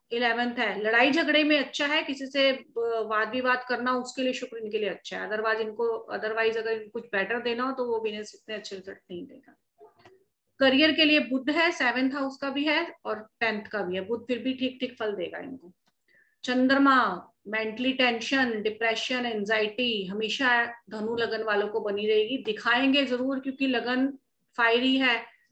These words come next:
बहुत better लड़ेंगे, सबको अच्छी शिक्षा सब कुछ देंगे, लेकिन अंदर से बहुत ज्यादा परेशान रहेंगे,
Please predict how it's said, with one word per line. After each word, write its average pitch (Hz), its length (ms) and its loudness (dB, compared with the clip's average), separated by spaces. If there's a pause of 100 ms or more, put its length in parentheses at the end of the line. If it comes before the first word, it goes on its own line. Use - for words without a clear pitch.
(160)
बहुत 247 240 0
better 254 360 2
लड़ेंगे, 247 460 -2
सबको 254 300 -6
अच्छी 240 500 -6
शिक्षा 233 380 -8
सब 233 200 -10
कुछ 240 160 -8
देंगे, 233 280 -6
लेकिन 233 380 -4
अंदर 233 360 -2
से 240 280 -2
बहुत 202 400 -8
ज्यादा 202 280 -6
परेशान 185 540 -10
रहेंगे, 160 360 -18